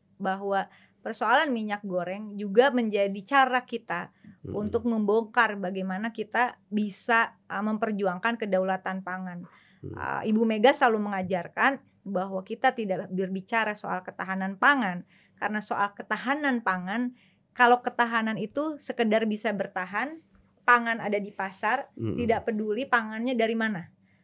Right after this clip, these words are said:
Speaker 1: Tetapi soal kedaulatan pangan adalah berbicara pangan dari hulu, tengah, dan hilir. Bahwa, eh, seluruh rangkaian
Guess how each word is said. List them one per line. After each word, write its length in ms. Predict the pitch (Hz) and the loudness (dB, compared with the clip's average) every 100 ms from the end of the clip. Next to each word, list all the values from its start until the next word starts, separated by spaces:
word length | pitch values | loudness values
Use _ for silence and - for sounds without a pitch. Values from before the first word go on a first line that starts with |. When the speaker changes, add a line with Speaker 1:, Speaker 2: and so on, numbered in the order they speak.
| - | -8
Speaker 1:
Tetapi 420 | 226 226 226 233 | -2 0 0 -2
soal 460 | 220 247 262 330 330 | -2 2 6 6 6
kedaulatan 760 | 254 208 202 202 196 190 196 | 2 2 0 -2 -4 -6 -8
pangan 480 | 175 180 180 226 240 | -6 -6 -4 -4 -2
adalah 340 | 202 202 254 | 0 2 4
berbicara 720 | 226 220 208 - 226 190 202 208 | 4 2 0 -2 -2 0 0 2
pangan 600 | 208 196 202 247 240 202 | 2 2 -2 -2 -2 -2
dari 480 | 202 190 233 262 - _ _ _ - | 0 0 -2 -4 -10 _ _ _ 0
hulu, 380 | 254 247 302 | 4 4 4
tengah, 380 | 302 233 240 294 | 2 2 2 2
dan 180 | 220 208 | 0 -2
hilir. 480 | 220 226 208 - 180 _ _ _ - | -2 -2 -2 -6 -12 _ _ _ -2
Bahwa, 880 | 214 208 208 190 202 220 247 269 - _ _ _ _ | 0 0 0 -2 2 6 6 4 -2 _ _ _ _
eh, 120 | - | -6
seluruh 720 | 190 - 254 247 277 330 349 339 | -6 2 6 8 8 6 4 2
rangkaian 840 | 269 233 233 233 254 247 233 233 | 2 2 2 4 6 6 6 2